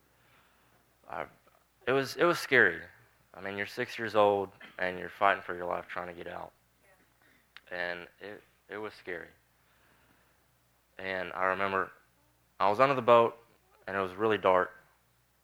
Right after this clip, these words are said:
The water there in Clear Lake is pretty murky. It's not like going to the Caribbean or Hawaii. I wish it was. <laughs> But I was under the boat,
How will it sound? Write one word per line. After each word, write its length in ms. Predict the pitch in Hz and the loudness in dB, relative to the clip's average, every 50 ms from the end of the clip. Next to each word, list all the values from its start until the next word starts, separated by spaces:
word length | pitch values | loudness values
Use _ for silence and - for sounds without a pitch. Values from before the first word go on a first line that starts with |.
| _ _ _ _ _ _ _ _ _ _ _ _ _ _ _ _ | _ _ _ _ _ _ _ _ _ _ _ _ _ _ _ _
The 80 | - 98 | -6 -4
water 320 | 92 92 95 95 95 92 | 0 2 4 4 4 4
there 360 | 90 92 90 90 87 85 85 - | 0 -2 -4 -4 -6 -6 -8 -10
in 240 | - 87 90 85 85 85 - - | -12 -12 -12 -12 -14 -18 -14 -10
Clear 160 | - 95 90 | -6 -6 -4
Lake 200 | 90 92 90 85 - - | -4 -6 -8 -10 -10 -14
is 100 | - - | -14 -14
pretty 220 | - - 98 90 87 85 | -8 -6 -4 -4 -4 -6
murky. 320 | 87 85 - - 85 82 82 - - - | -8 -10 -10 -12 -16 -18 -18 -18 -16 -16
It's 160 | - - - | -16 -14 -12
not 180 | 90 90 - 90 | -10 -10 -8 -8
like 180 | 87 87 - | -8 -10 -10
going 180 | - 90 87 87 | -12 -12 -12 -12
to 60 | 85 | -14
the 60 | 85 | -16
Caribbean 500 | - - 90 87 85 82 87 87 85 82 | -10 -8 -6 -6 -6 -8 -12 -16 -16 -16
or 100 | 82 80 - 82 | -18 -18 -18 -18
Hawaii. 240 | 82 82 85 82 80 80 78 80 - - - - - - - - - - - - - - - - 254 254 247 - - - - 156 147 147 - - - _ _ _ _ _ _ _ _ _ _ _ _ - - | -16 -16 -16 -16 -18 -18 -20 -20 -20 -20 -20 -20 -18 -18 -18 -20 -20 -20 -20 -20 -20 -20 -20 -20 -18 -18 -16 -18 -18 -20 -20 -20 -20 -20 -20 -20 -20 _ _ _ _ _ _ _ _ _ _ _ _ -16 -6
I 80 | - 107 | -4 -2
wish 180 | 95 92 92 - | -2 -2 -2 -4
it 80 | - | -6
was. 180 | 82 87 85 - - _ _ _ _ _ - - - - - | -10 -14 -16 -20 -20 _ _ _ _ _ -20 -20 -20 -6 -2
<laughs> 160 | - - - - - - - - - - - - - - - - _ _ _ - - - | 0 0 0 0 -4 -10 -14 -14 -14 -14 -14 -14 -16 -18 -20 -20 _ _ _ -14 -6 -4
But 120 | 107 101 | -2 0
I 140 | 87 101 104 | 2 2 0
was 140 | 107 107 113 | 0 0 -2
under 180 | 123 127 131 | -4 -4 -4
the 80 | 117 113 | -8 -2
boat, 360 | 98 113 110 107 107 107 | 2 4 6 6 4 2